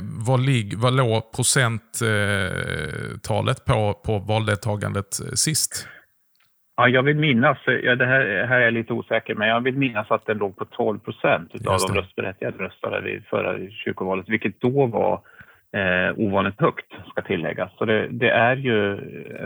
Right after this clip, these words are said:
Speaker 2: röster, att gå och rösta innebär faktiskt också att man, den, rösten har en större utslag än vad det har i, i det sekulära valet.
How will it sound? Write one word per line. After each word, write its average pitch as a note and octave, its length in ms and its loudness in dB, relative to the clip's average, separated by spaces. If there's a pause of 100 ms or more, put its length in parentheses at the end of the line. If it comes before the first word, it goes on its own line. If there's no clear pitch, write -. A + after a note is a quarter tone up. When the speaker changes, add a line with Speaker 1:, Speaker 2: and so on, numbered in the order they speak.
Speaker 2:
röster, B2+ 760 0
att - 160 -2
gå C3+ 160 4
och F3 100 6
rösta A#2+ 320 2
innebär G2 320 0
faktiskt - 280 -4
också G#2 220 -6
att - 80 -8
man, F#2+ 400 -2
den, G#2 360 -10
rösten A2+ 460 -2
har A2+ 160 2
en G2+ 80 -2
större B2 600 0
utslag G2+ 580 -2
än F#2+ 260 -4
vad F#2+ 140 0
det F#2+ 60 0
har F#2 480 -4
i, - 100 -8
i - 380 -12
det F#2 100 -16
sekulära G#2 500 0
valet. F2 340 -8